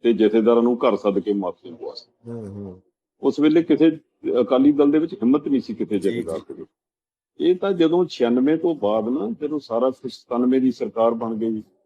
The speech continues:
Speaker 2: ਜੀ।
Speaker 1: ਹਰੇ ਵੀ ਹਰਨਾਕਸ਼, ਜਲੇ ਵੀ ਹਰਨਾਕਸ਼, ਥਲੇ
Speaker 2: ਹੂੰ।
Speaker 1: ਵੀ ਹਰਨਾਕਸ਼। ਜਦੋਂ ਸਾਰੇ ਪਾਸੇ ਬਾਦਲ ਬਾਦਲ ਹੋ ਗਈ,
Speaker 2: ਜੀ।
Speaker 1: ਅਕਾਲੀ ਦਲ ਦਾ ਪ੍ਰਧਾਨ ਵੀ ਬਾਦਲ, ਮੁੱਖ ਮੰਤਰੀ ਵੀ ਬਾਦਲ,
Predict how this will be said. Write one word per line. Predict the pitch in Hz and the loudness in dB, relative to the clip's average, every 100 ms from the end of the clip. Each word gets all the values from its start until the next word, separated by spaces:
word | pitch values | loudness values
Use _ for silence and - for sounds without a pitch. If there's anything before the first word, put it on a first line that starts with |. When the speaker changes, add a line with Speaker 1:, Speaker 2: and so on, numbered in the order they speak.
| _ - | _ -20
Speaker 2:
ਜੀ। | 104 | -18
Speaker 1:
ਹਰੇ | 92 117 135 147 | -6 0 4 4
ਵੀ | 139 | 4
ਹਰਨਾਕਸ਼, | 120 120 120 117 120 113 | 2 0 0 -2 -4 -2
ਜਲੇ | 117 127 139 | 2 2 2
ਵੀ | 131 | 2
ਹਰਨਾਕਸ਼, | 120 113 113 107 107 104 | 0 -2 -6 -6 -10 -6
ਥਲੇ | 120 127 139 | 0 4 2
Speaker 2:
ਹੂੰ। | 113 | 0
Speaker 1:
ਵੀ | 92 127 | -2 -2
ਹਰਨਾਕਸ਼। | 117 117 107 107 - _ _ _ _ - | 0 -2 -4 -8 -14 _ _ _ _ -2
ਜਦੋਂ | 123 139 | 2 2
ਸਾਰੇ | - 117 143 | 4 4 4
ਪਾਸੇ | 143 - 147 | 2 0 0
ਬਾਦਲ | 117 110 131 | 2 2 2
ਬਾਦਲ | 123 120 127 | 2 0 0
ਹੋ | 110 | 0
ਗਈ, | 110 117 113 _ _ 110 | -2 -4 -6 _ _ -18
Speaker 2:
ਜੀ। | 104 107 | -8 -6
Speaker 1:
ਅਕਾਲੀ | 104 131 139 | 0 4 6
ਦਲ | 135 135 | 6 4
ਦਾ | 127 | 2
ਪ੍ਰਧਾਨ | 127 123 98 110 | 2 0 0 0
ਵੀ | 127 | 0
ਬਾਦਲ, | 123 120 120 | 2 0 0
ਮੁੱਖ | 120 113 113 113 131 | -4 -8 -14 -14 -6
ਮੰਤਰੀ | 131 131 131 | -4 -4 -6
ਵੀ | 131 127 | -6 -4
ਬਾਦਲ, | 113 110 113 | -2 -2 -2